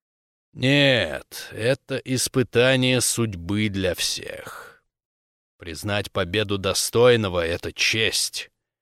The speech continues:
Честь стать ему другом. Честь сохранить то, что было в этом испытании достигнуто. Момент слабости прошел.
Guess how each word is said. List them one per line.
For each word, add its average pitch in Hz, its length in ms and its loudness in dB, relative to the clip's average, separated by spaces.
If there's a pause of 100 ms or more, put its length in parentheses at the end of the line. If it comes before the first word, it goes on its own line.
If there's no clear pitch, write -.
(300)
Честь - 680 -2
стать - 600 -4
ему 85 280 -8
другом. 80 560 -12 (840)
Честь - 500 0
сохранить 110 720 -2
то, 117 300 0 (480)
что - 240 -16
было 92 240 -4
в 85 60 -4
этом 87 260 -6
испытании 80 880 -6
достигнуто. - 1300 -14 (1700)
Момент 135 420 0
слабости 151 640 4
прошел. - 600 -6